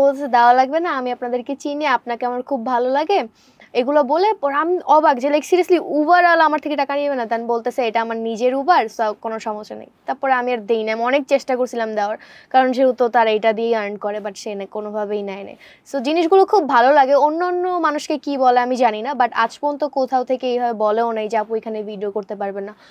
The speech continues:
উল্টা আরো সবকিছু, মানে, ম্যানেজ করে দেয় যাতে আমরা ভালোভাবে থাকতে পারি।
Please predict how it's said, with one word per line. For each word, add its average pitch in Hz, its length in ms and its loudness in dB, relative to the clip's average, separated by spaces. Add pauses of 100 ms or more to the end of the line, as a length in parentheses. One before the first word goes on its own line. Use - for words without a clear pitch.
(180)
উল্টা 320 300 4
আরো 311 140 4
সবকিছু, 302 440 -2
মানে, 254 180 -2
ম্যানেজ 240 400 -2
করে 240 180 2
দেয় 208 120 0
যাতে 214 180 -2
আমরা 214 340 2 (220)
ভালোভাবে 202 420 -4
থাকতে 208 300 -14
পারি। - 220 -18